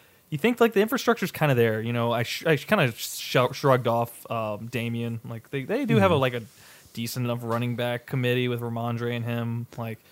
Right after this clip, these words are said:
Speaker 2: They always scrap that
Speaker 1: Yeah, that's what I'm
Speaker 2: together.
Speaker 1: saying. They
Speaker 2: Like
Speaker 1: don't, they don't need a, a, a stud there. They have enough big,
Speaker 2: Mm-hmm.
Speaker 1: bulky guys to, like, here, soak up carries. And then you got big,
Speaker 2: Mm-hmm.
Speaker 1: bulky tight ends. And, uh,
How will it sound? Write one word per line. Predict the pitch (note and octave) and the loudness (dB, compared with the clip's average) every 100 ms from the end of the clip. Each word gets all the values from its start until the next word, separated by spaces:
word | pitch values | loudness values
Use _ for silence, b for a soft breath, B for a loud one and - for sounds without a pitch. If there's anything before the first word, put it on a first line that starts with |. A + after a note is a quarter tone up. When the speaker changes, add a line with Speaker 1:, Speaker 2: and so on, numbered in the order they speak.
| b b b b b - - | b b b b b -6 0
Speaker 2:
They | G3 | 4
always | C3+ C#3 C3+ | 6 6 6
scrap | - A2+ G#2 | 2 -2 2
that | A3 | 8
Speaker 1:
Yeah, | A3 G3+ | 10 12
that's | A#3 B3 | 10 8
what | |
I'm | G#3+ | 6
Speaker 2:
together. | |
Speaker 1:
saying. | G3+ E3 | 8 6
They | D#3+ | 6
Speaker 2:
Like | |
Speaker 1:
don't, | A#3 | 6
they | A3+ | 4
don't | F3 | 4
need | C#3 | 2
a, | A#2 G#2+ _ - | 0 -4 _ -14
a, | A2+ - G#2+ | -14 -12 -10
a | |
stud | - - A2+ A#2+ A2+ | -10 -6 -6 -4 -6
there. | G#2+ A2 | -6 -6
They | A#2 | -2
have | C#3+ B2+ | 0 0
enough | A2 A2 - _ - | -4 -6 -10 _ -4
big, | A#2 | -4
Speaker 2:
Mm-hmm. | A2 | 0
Speaker 1:
bulky | G#2+ F#2 A2 | 0 0 -4
guys | G#2 G#2 G#2+ G#2+ - | -4 -4 -4 -4 -6
to, | A2+ | -8
like, | A2 - | -10 -12
here, | - A2+ G#2+ - | -8 -6 -8 -12
soak | - A#2 - | -8 -8 -8
up | A2 - | -12 -10
carries. | A#2 A2 A2 - - b b | -8 -8 -10 -14 -18 b b
And | C#3+ | 2
then | C#3 | 4
you | C#3 | 6
got | C3+ - - | 4 2 -2
big, | B2 G2+ | -2 -2
Speaker 2:
Mm-hmm. | |
Speaker 1:
bulky | A2+ A#2 C3+ | -4 -4 -4
tight | - C3+ D3+ | -2 0 2
ends. | D#3 A#2+ A2+ | 2 0 -6
And, | - A#2+ A#2 A2+ A2+ b b b b | -6 -4 -4 -4 -8 b b b b
uh, | b | b